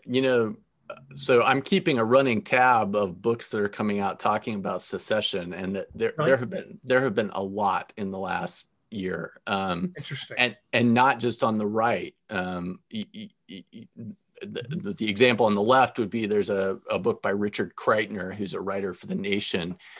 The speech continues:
Speaker 1: who wrote a book called Break It Up, um, that is a history of secessionist movements and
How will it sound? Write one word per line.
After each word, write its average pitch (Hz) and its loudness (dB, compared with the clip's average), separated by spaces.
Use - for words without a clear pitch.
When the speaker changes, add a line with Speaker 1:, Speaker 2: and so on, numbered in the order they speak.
Speaker 1:
who 110 2
wrote 104 4
a 95 4
book 98 -2
called 87 2
Break 104 2
It 101 4
Up, 95 0
um, 190 -4
that 196 2
is 107 2
a 101 4
history 139 2
of 104 0
secessionist 113 0
movements 110 0
and 113 4